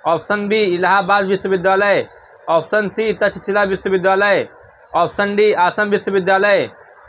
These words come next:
इसका सही आंसर है ऑप्शन सी, तक्षशिला विश्वविद्यालय। क्वेश्चन नंबर फ़ाइव,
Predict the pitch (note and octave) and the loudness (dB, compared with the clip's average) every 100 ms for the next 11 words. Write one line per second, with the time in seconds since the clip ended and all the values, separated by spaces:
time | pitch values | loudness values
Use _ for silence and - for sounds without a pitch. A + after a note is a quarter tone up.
0 | - - F3+ - G#3 G3 G3 G#3 G3+ F#3+ | -20 -4 -4 0 -2 2 2 2 2 0
1 | G#3+ G3+ G3+ G3 F3 - G#3+ F#3 G#3+ F3+ | 0 2 2 2 2 -2 -6 -2 0 0
2 | A#2 - - - - F#3+ F#3+ G3+ G3+ G3 | -4 -14 -20 -10 -2 -2 -2 -2 0 0
3 | G3 F#3+ F#3+ F#3 F#3+ G3 B2 - - - | 0 -2 0 0 2 2 0 -6 -20 -20
4 | - - - - _ - _ _ _ _ | -20 -20 -20 -20 _ -20 _ _ _ _
5 | _ F3+ - G#3 G3+ G3+ A3 G3+ G#3 G#3+ | _ -6 -2 0 -2 -2 -2 0 2 4
6 | G3 | 4